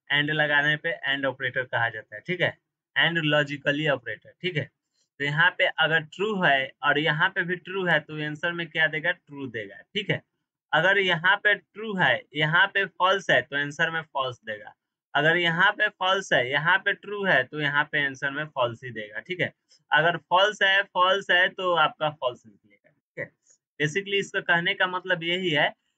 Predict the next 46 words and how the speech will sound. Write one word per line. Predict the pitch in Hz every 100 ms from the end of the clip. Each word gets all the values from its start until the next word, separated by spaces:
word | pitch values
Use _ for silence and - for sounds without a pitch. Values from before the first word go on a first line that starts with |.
| _ 165
कि | 165 -
and | 165 196 196
operator | 196 190 180 190
में | 196 196 - 170
इधर | 160 185 208
भी | 208 214 196 -
सही | - 185 208
होना | 202 196 202
चाहिए | 196 202 208 220
और | - 175 170
इधर | 165 185 185
भी | 185
सही | 175 180
होना | 165 147 131
चाहिए, | - 120
तो | 120 165
ही | 180
जाकर | 185 185 180
true | 180 185
देगा। | 180 180
अगर | 170 170 160 _ -
कोई | 196 214
भी | 226 220
एक | 208 202 _
काम | 180 185 202 202 _ _ _ _ 170
पूरे | 190
तरीके | 196 196 185 196
से | 196 190
complete | 180 175 180 196 196 175
नहीं | 180 208
होता | 196 160 170
है | 185
तो | 180 185 170 151
false | 147 135 -
दिखाएगा, | 135 - 113 104 104
ठीक | - 226 190
है। |
तो | - _ _ - 165
इसी | 156 202
चीज | 180 175
को | -
यहाँ | 175 156 156
पे | 151 202 269 _ _ _
डिस्प्ले, | 139 156 160 143
देखो | 170 165
मैं | 156 160